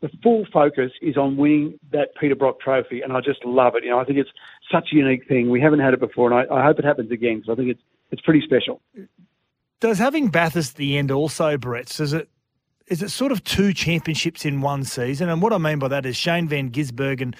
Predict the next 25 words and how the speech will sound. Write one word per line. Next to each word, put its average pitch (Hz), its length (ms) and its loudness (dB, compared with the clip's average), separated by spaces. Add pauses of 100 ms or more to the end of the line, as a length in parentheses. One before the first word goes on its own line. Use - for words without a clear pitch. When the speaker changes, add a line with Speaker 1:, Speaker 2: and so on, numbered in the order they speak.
(300)
Speaker 1:
Mm. 120 220 -2
Speaker 2:
uh, 131 120 -2
he's 147 180 0
won 175 180 2
the 160 80 0
supercars, 139 840 -4 (380)
but 135 100 -6
then 156 180 0
to 143 100 -2
win 165 220 2
Bathurst 139 500 -2
is 131 100 -8
completely 147 600 -4
separate. 160 520 -6
So 147 320 -4 (240)
it's, - 760 -14
it's 165 180 -6
a 190 40 0
Speaker 1:
Yep. - 20 6
Speaker 2:
little 233 120 4
bit 214 120 0
like 160 220 0
dead 156 240 -2
rubbers 139 400 -2
in, 131 260 -8